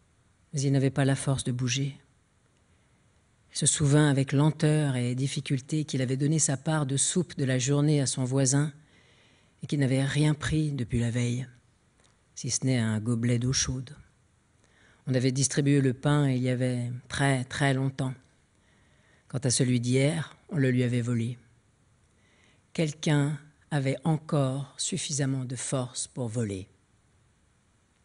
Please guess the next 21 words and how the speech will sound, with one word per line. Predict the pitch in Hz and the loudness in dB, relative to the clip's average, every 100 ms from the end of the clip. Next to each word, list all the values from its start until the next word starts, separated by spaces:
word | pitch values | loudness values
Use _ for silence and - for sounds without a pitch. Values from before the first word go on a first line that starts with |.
| _ _ - - - _ _ _ _ - | _ _ -20 -20 -20 _ _ _ _ -2
Et | 139 | 2
il | |
resta | 147 165 - 180 | 4 4 2 0
couché | - 151 185 156 | 0 0 4 4
ainsi, | 143 - - 165 170 | 4 2 -2 -2 -2
léger | 151 151 127 135 156 185 214 | 0 2 2 2 0 -2 -8
et | 190 131 | -4 0
indifférent, | 131 135 147 151 131 131 160 - _ _ _ | 0 0 0 0 0 -2 -4 -10 _ _ _
jusqu'au | - 151 - 143 | -6 -4 -2 0
matin. | 143 139 127 139 _ _ _ _ _ _ _ _ _ _ _ _ - _ _ | -2 -2 -8 -8 _ _ _ _ _ _ _ _ _ _ _ _ -20 _ _
Le | - | 0
jaune | 147 156 180 170 | 4 6 6 6
de | |
la | 147 147 | 6 6
lumière | 156 175 160 | 6 6 4
électrique | 143 - - 196 - | 2 0 -4 -4 -2
se | - | -4
fit | 151 - 160 160 156 151 | -4 -6 -4 -2 -2 -2
légèrement | 156 170 170 165 165 | 0 0 2 2 2
plus | 151 170 160 | 0 -2 0
intense | 160 151 185 160 143 - - | 0 2 2 2 0 -2 -6